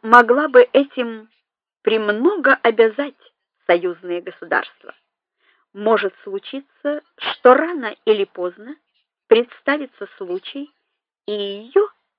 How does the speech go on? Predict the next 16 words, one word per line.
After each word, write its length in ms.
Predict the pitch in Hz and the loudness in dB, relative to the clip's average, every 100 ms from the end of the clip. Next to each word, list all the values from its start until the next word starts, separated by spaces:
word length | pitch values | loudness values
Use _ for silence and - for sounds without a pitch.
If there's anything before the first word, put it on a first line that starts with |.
| - | -2
отблагодарить 800 | 196 185 196 190 190 190 196 180 _ _ _ _ _ _ _ _ | -2 -2 0 2 2 0 -2 -8 _ _ _ _ _ _ _ _
за 160 | 180 | 2
это 320 | 190 170 160 170 | 2 2 -4 -8
содействие. 640 | 190 190 165 _ _ - _ _ _ _ _ _ _ - _ _ _ _ | -6 -6 -12 _ _ -20 _ _ _ _ _ _ _ -20 _ _ _ _
Но, 240 | 254 311 359 | -2 4 4
кажется, 840 | 370 392 359 - - 320 311 294 _ | 4 0 0 -14 -2 2 4 2 _
Дон 340 | 220 254 294 277 | -6 -4 -2 -4
Алацага, 760 | 269 269 _ 277 262 240 247 247 _ _ | -6 -6 _ -10 -6 -4 -4 -6 _ _
вы 220 | - 220 285 | -10 0 0
ещё 320 | 277 - 294 | 0 -2 -2
не 120 | 254 - | -4 -2
сообщили 680 | 196 185 - - - 180 185 | -2 -2 -6 -12 -10 -10 -10
мне 420 | 202 220 254 285 - _ _ _ _ _ | -12 -10 -6 -6 -8 _ _ _ _ _
цели 420 | - 427 247 160 - - | 0 0 -2 -6 -8 -2
вашего 460 | 185 180 - 170 | 0 0 -2 -10
посещения. 840 | 160 180 190 - - 165 170 151 | -14 -18 -18 -14 -10 -10 -12 -20